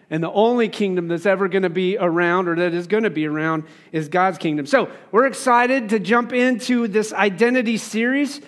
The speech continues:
Um, you kinda saw that sermon bumper. Matter of fact, I wanna encourage you over the next, uh,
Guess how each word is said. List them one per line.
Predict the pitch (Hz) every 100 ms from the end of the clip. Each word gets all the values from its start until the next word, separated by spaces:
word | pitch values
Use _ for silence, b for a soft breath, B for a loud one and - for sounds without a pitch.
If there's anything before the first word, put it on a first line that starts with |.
| B B
Um, | 185 180 185
you | 190 196
kinda | - 185 208 208
saw | - 226
that | 214 214
sermon | - 214 233 226 214 B B
bumper. | - 202 226 247 240
Matter | 214 202
of |
fact, | 226 208 214
I |
wanna | 240 208
encourage | 185 220 226 190
you | 208
over | 196
the | 196
next, | 202 214 - B B B
uh, | 175 175 175